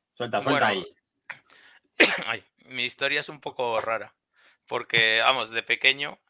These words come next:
Speaker 2: eh, yo no he tenido el bono nunca de pequeño. Vamos, eh, iba al parque de atracciones una vez al año y ya, con mi familia.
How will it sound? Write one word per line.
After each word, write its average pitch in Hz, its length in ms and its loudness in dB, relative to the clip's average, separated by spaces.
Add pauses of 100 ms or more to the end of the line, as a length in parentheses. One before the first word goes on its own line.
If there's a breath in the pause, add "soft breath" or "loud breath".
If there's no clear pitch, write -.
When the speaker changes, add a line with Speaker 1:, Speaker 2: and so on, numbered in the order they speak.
(140)
Speaker 2:
eh, 117 520 2
yo 123 100 2 (320)
no 127 160 -10
he 127 40 -8
tenido 120 340 -2
el 104 60 -6
bono 110 340 -10
nunca 113 320 -10
de 104 80 -10
pequeño. 110 440 -8 (340)
Vamos, 113 340 -8 (160)
eh, 110 320 -2
iba 123 200 2
al 131 100 0
parque 131 260 -2
de 127 60 6
atracciones 131 540 -2
una 135 160 -6
vez 113 180 -6
al 120 100 0
año 147 320 0 (720)
y 107 640 -4
ya, 107 200 -2 (240)
con 110 160 -6
mi 107 80 -8
familia. 104 520 -8